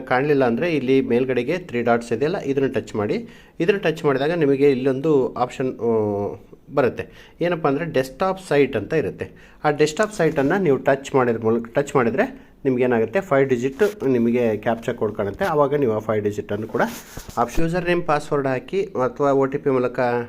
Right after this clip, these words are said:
ಲಾಗಿನ್ ಆದಂಥ ಸಂದರ್ಭದಲ್ಲಿ ನಮಗೆ ಈ ಥರದ ಒಂದು ಇಂಟರ್‌ಫೇಸ್ ಕಾಣುತ್ತೆ. ಈ ಒಂದು ಇಂಟರ್‌ಫೇಸ್‌ನಲ್ಲಿ ನಮಗೆ ಎಲ್ಲಿ ಮಾಹಿತಿ ಸಿಗುತ್ತೆ ಅಂತ ನೋಡೋದಾದರೆ ನೀವು, ಆ, ಹೊಸ ಅಪ್ಲಿಕೇಶನ್ ಹಾಕೋದ್ರ ಬಗ್ಗೆನೂ ನಾನು ನನ್ನ ಹಿಂದಿನ ವಿಡಿಯೋಗಳಲ್ಲಿದ್ದಾವೆ, ಅದ್ರ ಬಗ್ಗೆ ಸಾಕಷ್ಟು ನೀವು ಮಾಹಿತಿಯನ್ನು ಕೂಡ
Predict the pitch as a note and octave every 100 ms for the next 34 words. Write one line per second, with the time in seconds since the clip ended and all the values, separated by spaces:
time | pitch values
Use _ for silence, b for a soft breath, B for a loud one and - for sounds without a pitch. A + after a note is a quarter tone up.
0 | - A#2+ A#2 A#2+ A#2 A2+ A#2 A#2 A#2 A2+
1 | A2 B2 F3+ C#3 A#2+ A2+ A2 C3+ C3 A#2
2 | A2+ A2 G#2+ G#2 G2+ G#2+ G#2+ G#2 G2+ G#2
3 | A3 - B B B F3+ F#3+ E3 D#3 B2
4 | C#3 D#3+ D#3 C3+ - A#2+ E3+ D#3 B2 B2
5 | A#2+ - A#2+ B2+ D#3+ D#3 D3 B2 B2 B2
6 | B2 B2+ A2+ A#2 G#2+ G2+ - A2+ A2+ G#2+
7 | G2+ G2+ F#2+ G#2 G2 A#2+ A3+ - - -
8 | - C#3 B2 A#2+ B2 E3+ E3 D#3 D#3+ D#3+
9 | D3+ D3+ D3 D3 D3+ G3+ F#3 D3 C#3+ C#3
10 | C3+ C3+ C3+ C3+ C#3 C3+ C3+ B2+ B2 B2
11 | C#3 A3 C#3+ B2 B2 B2+ A2+ A#2 A#2+ B2
12 | A2+ A#2 A#2 A#2 A#2